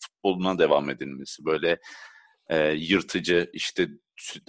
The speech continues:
topu alıp süren, şey yapan bir oyuncu yok. Böyle takımı ateşleyen bir oyuncu yok şu an sahada.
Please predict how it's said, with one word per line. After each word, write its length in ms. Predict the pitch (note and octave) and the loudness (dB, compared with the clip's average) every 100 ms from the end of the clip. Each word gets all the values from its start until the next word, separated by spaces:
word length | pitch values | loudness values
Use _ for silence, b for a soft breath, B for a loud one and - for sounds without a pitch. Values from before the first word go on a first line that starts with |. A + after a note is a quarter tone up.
| - | -12
topu 280 | - F#2 G2 | -4 0 4
alıp 200 | F#2 F2 | 4 2
süren, 500 | - - F#2 F#2 F2 | -2 4 6 6 2
şey 220 | D#2 G2+ | 0 4
yapan 340 | F#2 - F#2 F2+ | 6 6 0 0
bir 80 | G2+ | 2
oyuncu 400 | G2 G2+ F#2+ G2 | 2 2 2 4
yok. 200 | E2 - | 4 4
Böyle 200 | D#2+ D2 | 0 0
takımı 320 | - - F#2 | -8 -4 0
ateşleyen 540 | E2+ - F2+ F#2 F#2+ F#2 | 0 0 -4 -2 -2 0
bir 40 | |
oyuncu 280 | F2 F2 G2+ | 0 0 2
yok 180 | G#2+ - | 2 2
şu 120 | D2 | -4
an 60 | C2+ | -2
sahada. 420 | - C2+ A#1+ | 2 2 2